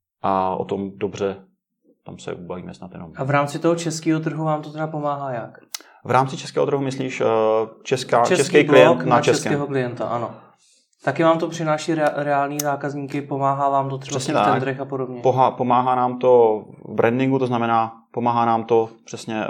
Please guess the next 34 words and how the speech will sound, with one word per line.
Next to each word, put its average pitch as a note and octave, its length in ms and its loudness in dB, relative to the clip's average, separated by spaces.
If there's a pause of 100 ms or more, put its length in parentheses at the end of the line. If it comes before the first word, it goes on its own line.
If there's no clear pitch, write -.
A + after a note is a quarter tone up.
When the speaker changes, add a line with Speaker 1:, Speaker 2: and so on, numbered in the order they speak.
(200)
Speaker 1:
eh, G#2 40 -2
že A2+ 80 -4
nás A2+ 200 0
vůbec B2 220 0
někdo A2 180 -2
pozve G2+ 240 -2
do F#2 80 -2
tendru. F2+ 400 -12 (200)
Speaker 2:
Hmm. B2+ 300 -8 (280)
Speaker 1:
Že A2 120 -8
my A2+ 220 -2 (100)
dáme A2 300 0
o F2+ 60 -4
sobě - 220 -4
vědět, A#2 460 2
ať - 120 -14
už - 120 -16
nějakým G2+ 320 -8
odborným A2+ 420 -4
článkem, G#2 680 -4 (580)
eh, G2 40 -2
nebo G2 160 -2
čímkoliv G#2 360 -2
dalším. B2 460 -6 (500)
Eh, F#2 300 -4
pomáhá G#2+ 300 -4
nám G#2 140 -2
to G#2 80 -10
teda F#2+ 260 -2 (1300)
nějaká G2+ 240 0
osvět-, - 280 -4
branding, A2 420 0
eh, - 320 -20 (380)
existujeme. F#2+ 480 -6